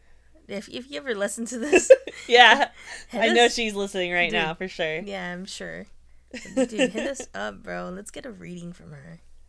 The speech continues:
Speaker 2: Yeah, we, we should do that, though. Like, we can go to New York.
Speaker 1: Yeah, I'm down.
Speaker 2: Yeah,
Speaker 1: Yeah,
Speaker 2: cool.
Speaker 1: why not?
Speaker 2: All right, we're coming, Teresa.
Speaker 1: Yo.
Speaker 2: <laughs> Uh, but of course, uh, there are some not as nice stories like Teresa's.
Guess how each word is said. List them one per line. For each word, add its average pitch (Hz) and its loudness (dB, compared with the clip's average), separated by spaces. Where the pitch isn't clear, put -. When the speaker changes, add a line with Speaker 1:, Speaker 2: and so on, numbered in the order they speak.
Speaker 2:
Yeah, 156 -10
we, 285 -6
we 254 -6
should 359 -6
do 349 -4
that, 226 -4
though. 160 -6
Like, 180 -8
we 233 -12
can 440 -6
go 294 0
to 185 -4
New 160 -12
York. 170 -14
Speaker 1:
Yeah, 247 -16
I'm 214 -12
down. 220 -12
Speaker 2:
Yeah, 247 -10
Speaker 1:
Yeah, 247 -10
Speaker 2:
cool. 302 -4
Speaker 1:
why 269 -10
not? 269 -14
Speaker 2:
All 202 -6
right, 175 -4
we're 220 -6
coming, 247 -8
Teresa. 220 -10
Speaker 1:
Yo. 165 -14
Speaker 2:
<laughs> 240 -14
Uh, 180 -2
but 202 -4
of 220 -10
course, 226 -4
uh, 185 -4
there 180 -4
are 202 -8
some 185 -8
not 165 -8
as 208 -10
nice 165 -8
stories 160 -8
like 165 -14
Teresa's. 156 -12